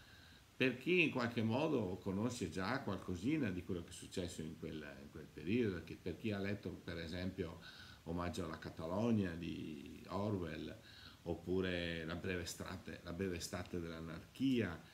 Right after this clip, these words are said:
dedicato a Bonaventura Durruti, un anarchico di Barcellona, per chi conosce un po' di storia, eh, si ritrova in questo, in questo clima. Il libro è bello anche perché, almeno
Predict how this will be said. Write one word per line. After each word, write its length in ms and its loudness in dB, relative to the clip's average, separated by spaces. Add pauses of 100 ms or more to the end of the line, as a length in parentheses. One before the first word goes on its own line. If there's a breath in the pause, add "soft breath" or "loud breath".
(420 loud breath)
dedicato 580 -4
a 60 -4
Bonaventura 640 0
Durruti, 680 6
un 120 -2
anarchico 1000 -4
di 220 -6
Barcellona, 920 -2 (640 loud breath)
per 140 -2
chi 140 0
conosce 640 2
un 120 0
po' 140 2
di 140 2
storia, 840 2
eh, 120 -2
si 220 2
ritrova 640 0
in 140 -4
questo, 480 -6
in 140 -8
questo 360 -8
clima. 380 -10 (840 loud breath)
Il 140 2
libro 280 6
è 20 6
bello 320 6
anche 320 4
perché, 800 4
almeno 480 -2